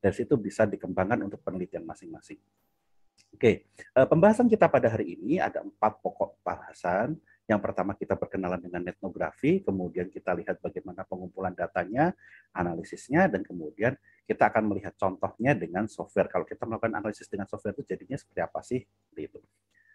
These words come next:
Oke, kita akan berkenalan dulu dengan etnografi ini. Apa sih etnografi? Etnografi sebetulnya <clears throat> istilahnya pertama kali dikeluarkan oleh Kozinet. Oleh Kozinet tahun sembilan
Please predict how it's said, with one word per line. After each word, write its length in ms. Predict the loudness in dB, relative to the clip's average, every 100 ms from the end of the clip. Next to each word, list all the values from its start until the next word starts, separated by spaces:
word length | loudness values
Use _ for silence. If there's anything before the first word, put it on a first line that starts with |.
| _ _ _ _ _ _ _ _
Oke, 240 | 4 4 4
kita 160 | 0
akan 160 | 2 2
berkenalan 480 | -2 2 4 4 4
dulu 240 | 4 4
dengan 240 | 0 -6 -6
etnografi 640 | -8 -8 -4 -4 -4 -10
ini. 80 | -10 _ _ -4
Apa 240 | -2 -2
sih 80 | -2 0
etnografi? 560 | 0 -4 0 -2 -2 0
Etnografi 720 | 0 2 -2 2 0 2 -2
sebetulnya 480 | 0 0 2 2 2 8
<clears throat> 160 | 10 10 2
istilahnya 320 | 4 4 4
pertama 320 | 0 0 0
kali 320 | -4 -2 -2
dikeluarkan 640 | -4 -6 -2 -2 -2 -2 0
oleh 240 | 2 2 4
Kozinet. 480 | 0 4 4 4 0 _ _ _ _ _ _ _ 0
Oleh 160 | 2
Kozinet 480 | 2 2 2 0 4
tahun 160 | 2 4
sembilan 240 | -2